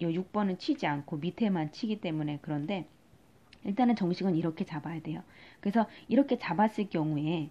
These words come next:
이 코드의 각 줄의 개 이름을 한번 따져보면 여기가 이제 개방현이 미, 라, 레, 솔, 시, 미.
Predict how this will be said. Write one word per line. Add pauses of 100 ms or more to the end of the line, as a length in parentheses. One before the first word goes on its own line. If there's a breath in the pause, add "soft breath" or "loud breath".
(120)
이
코드의
각
줄의
개
이름을
한번
따져보면 (800 loud breath)
여기가
이제
개방현이 (220)
미, (540)
라, (600)
레, (340)
솔, (220)
시,
미.